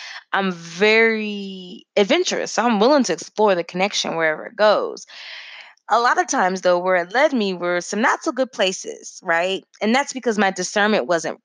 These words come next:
quite there. You know, I was so caught up in the attraction and all of that, you know, like, like, you know, you speak of. And what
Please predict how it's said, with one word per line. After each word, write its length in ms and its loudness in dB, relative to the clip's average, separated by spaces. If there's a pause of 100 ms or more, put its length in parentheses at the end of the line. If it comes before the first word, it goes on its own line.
(100)
quite 300 -6 (100)
there. 300 -8
You 120 -6
know, 80 -2
I 60 -2
was 140 -2
so 120 2
caught 260 0
up 140 0
in 100 0
the 120 -4
attraction 580 -4 (240)
and 140 -2
all 160 2
of 60 -4
that, 260 0
you 80 -2
know, 120 0
like, 300 -2
like, 200 -10 (140)
you 100 -6
know, 200 -4 (300)
you 100 -12
speak 380 2
of. 300 2 (1500)
And 800 4 (200)
what 540 2